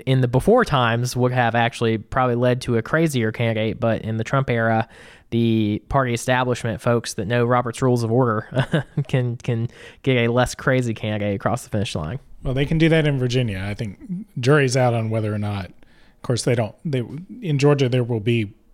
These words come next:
Speaker 2: party primaries, but whether or not,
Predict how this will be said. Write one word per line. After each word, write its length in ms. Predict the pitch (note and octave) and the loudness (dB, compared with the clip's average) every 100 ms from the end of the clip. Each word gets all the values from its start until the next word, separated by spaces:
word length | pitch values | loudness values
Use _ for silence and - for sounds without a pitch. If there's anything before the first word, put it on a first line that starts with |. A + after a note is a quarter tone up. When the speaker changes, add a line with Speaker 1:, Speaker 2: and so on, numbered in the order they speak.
| _ _ _ - | _ _ _ -4
Speaker 2:
party 240 | B2+ G#2 | -2 -2
primaries, 680 | - D3+ C#3 G#2 G2+ G2 G#2 | -2 0 0 -2 -6 -6 -6
but 320 | A2+ G2+ - - - - - | -6 -8 -12 -20 -20 -20 -2
whether 320 | C#3 D3+ C#3+ | 2 4 4
or 60 | C3+ | 4
not, 360 | B2+ A#2+ G#2+ | 2 0 -2